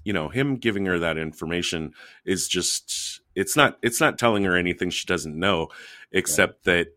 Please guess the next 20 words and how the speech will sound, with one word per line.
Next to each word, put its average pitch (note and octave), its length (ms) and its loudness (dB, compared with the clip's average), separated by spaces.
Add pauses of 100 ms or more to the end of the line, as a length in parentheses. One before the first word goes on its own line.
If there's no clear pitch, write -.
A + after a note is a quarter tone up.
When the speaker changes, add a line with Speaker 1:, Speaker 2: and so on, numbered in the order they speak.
Speaker 1:
that, D#2 60 -2
uh, E2 420 2 (1120)
well, D2+ 340 0 (300)
that E2 260 -2
he's E2 260 -8
not E2 520 -2 (320)
he's F#2+ 180 -2
not G2 260 2
had F#2 260 4
the F2 40 -4
same F#2+ 280 0
kind F#2+ 180 0
of E2+ 80 -2
training F2+ 300 -2
she G2 220 -4
has, D2+ 280 -6
because - 480 -4 (160)
what A2 300 2
he's G#2 200 -4
doing, G#2+ 540 2